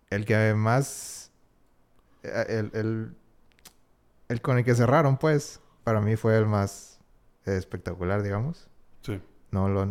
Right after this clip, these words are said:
Speaker 1: yo, yo no, no lo esperaba mucho, pero pues sí, sí, ya era tiempo. Eh, el Bayo-, el Bayonetta tres que lo anunciaron en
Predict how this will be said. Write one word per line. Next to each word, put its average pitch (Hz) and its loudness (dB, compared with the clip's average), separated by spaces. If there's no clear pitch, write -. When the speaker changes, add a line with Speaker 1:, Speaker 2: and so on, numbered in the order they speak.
Speaker 1:
yo, 98 -8
yo 95 -2
no, 104 -2
no 101 0
lo 101 0
esperaba 110 2
mucho, 117 0
pero 147 2
pues 113 2
sí, 107 2
sí, 104 2
ya 104 0
era 90 2
tiempo. 87 -4
Eh, 95 0
el 98 -2
Bayo-, 101 2
el 101 0
Bayonetta 98 0
tres 98 2
que - -10
lo 120 0
anunciaron 98 0
en 104 -2